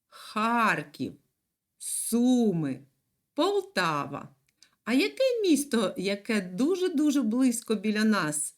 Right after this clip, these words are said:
розташоване? Так, є місто Чорноморськ, це невеличке місто, а велике місто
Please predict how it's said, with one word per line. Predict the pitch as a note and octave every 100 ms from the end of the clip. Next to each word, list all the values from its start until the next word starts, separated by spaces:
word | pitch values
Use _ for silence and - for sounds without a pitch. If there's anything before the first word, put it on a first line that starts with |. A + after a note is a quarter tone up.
| -
розташоване? | E3+ G3+ - A3+ A3 G#3 D#3+ D3 B2+ - _ _ _ _ _ _ _ _
Так, | A3+ F3 C3+ -
є | E3 G#3
місто | F#3 E3+ - C#3+
Чорноморськ, | C#3+ C3+ D3 C3+ D#3 G3 C#4+ - - -
це | C4+
невеличке | D#4 F4 B3+ A#3 F#3+ - - E3
місто, | D#3 C#3 - - - -
а | F#3+ E3+
велике | D3+ C3 C3+ F#3+ B3+ C4+ F4+ E4+
місто | E3+ E3 G3+ - D4 F4+